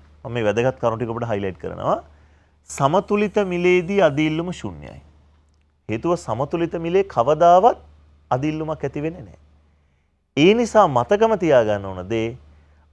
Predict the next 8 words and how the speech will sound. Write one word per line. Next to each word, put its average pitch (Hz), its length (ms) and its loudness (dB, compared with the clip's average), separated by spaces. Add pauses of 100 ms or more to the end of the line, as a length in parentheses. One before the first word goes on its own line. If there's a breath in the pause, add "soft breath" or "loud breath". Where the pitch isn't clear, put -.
(140)
අපට 196 420 2 (720)
සමතුලිත 196 720 2
මිලේදී 165 600 0
අදි 127 260 2
ඉල්ලුම 160 280 -4
ශුන්‍ය 190 420 -4
වෙනවා 92 320 -6
නම් 101 200 -6